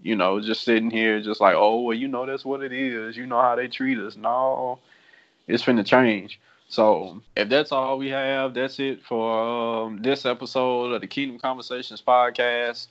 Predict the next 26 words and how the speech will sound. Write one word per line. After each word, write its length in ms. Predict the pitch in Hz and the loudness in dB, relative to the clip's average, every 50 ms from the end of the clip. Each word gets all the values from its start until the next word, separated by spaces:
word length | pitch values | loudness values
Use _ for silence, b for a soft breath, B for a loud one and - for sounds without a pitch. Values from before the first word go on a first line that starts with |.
| b b b b b b b b b b | b b b b b b b b b b
Um, 640 | - 101 101 98 101 98 90 85 82 82 78 76 67 - _ _ _ _ _ _ _ _ _ - | 6 6 8 8 6 2 0 -2 -4 -6 -8 -12 -16 -18 _ _ _ _ _ _ _ _ _ -4
we're 120 | 127 131 | -2 0
gonna 200 | 131 135 127 120 | 0 0 0 -2
keep 420 | - - 143 143 - - _ _ | -2 -2 -2 -2 -2 -6 _ _
this, 440 | _ 117 120 120 - - - - - _ | _ -10 -10 -8 -10 -14 -16 -18 -16 _
you 140 | - 123 120 | -8 -4 -2
know, 140 | 117 110 117 | -2 -2 -2
new 180 | 117 123 131 | 0 -2 -2
style 340 | 123 - - 120 120 123 120 | -4 2 4 6 8 8 6
format 400 | 117 - 123 123 120 120 117 117 | 4 2 -2 0 0 0 0 -2
of 80 | 110 110 | -2 -2
staying 320 | - 131 123 120 117 120 | -2 -2 -2 -2 -2 -2
on 180 | 120 113 110 113 | -2 -2 -2 -2
one 140 | 120 120 | -4 -6
topic 460 | 117 - 127 117 117 117 - 113 110 110 | 0 2 2 2 2 2 -2 -8 -8 -8
and 100 | 113 113 | -12 -12
stuff 320 | - - 107 110 110 - | -6 -4 -4 -4 -2 0
like 220 | 113 113 110 107 | -2 -2 -2 0
that, 260 | - 113 110 110 110 110 107 | -2 -2 0 0 0 -2 -4
and, 200 | 110 110 107 104 | -6 -8 -12 -12
you 80 | 110 | -14
know, 200 | 113 107 101 101 | -10 -10 -10 -8
we'll, 220 | 107 110 113 113 107 - _ _ _ _ _ _ _ _ _ | -8 -6 -6 -6 -6 -8 _ _ _ _ _ _ _ _ _
you 120 | - 95 101 | -10 -6 -2
know, 200 | 95 87 98 87 | 0 0 -2 -2
keep, 400 | 80 - - 131 127 120 113 | -4 0 2 2 2 2 -2